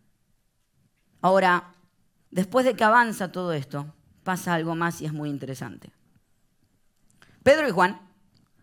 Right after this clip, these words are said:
los liberan, salen, van y se ponen a hablar con los demás cristianos. Por el simple hecho de llevar el mensaje de Jesús, los estaban matando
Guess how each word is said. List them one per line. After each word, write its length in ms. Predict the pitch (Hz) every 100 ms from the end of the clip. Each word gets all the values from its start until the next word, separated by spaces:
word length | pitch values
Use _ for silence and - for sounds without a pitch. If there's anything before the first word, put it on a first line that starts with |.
| _ _ _ -
los 160 | 147
liberan, 500 | 143 156 175 170 233 - _ _ _ _
salen, 640 | - - 190 156 190 196 180 _ _ _ -
van 220 | - 226
y 40 |
se 80 | 208
ponen 260 | 196 240 233
a 40 |
hablar 240 | 214 214 220
con 100 | 214
los 80 |
demás 240 | 185 196 190
cristianos. 560 | 190 185 226 139 131 _ _ _ _ -
Por 140 | - 208
el 80 |
simple 280 | 196 285 277
hecho 220 | 294 294
de 160 | 269 247
llevar 260 | 190 226 247
el 120 | 240
mensaje 480 | 220 190 269 262 247
de 100 | 214
Jesús, 320 | 208 233 226
los 160 | 196
estaban 380 | 180 147 226 214
matando 760 | 208 202 254 247 214 180 147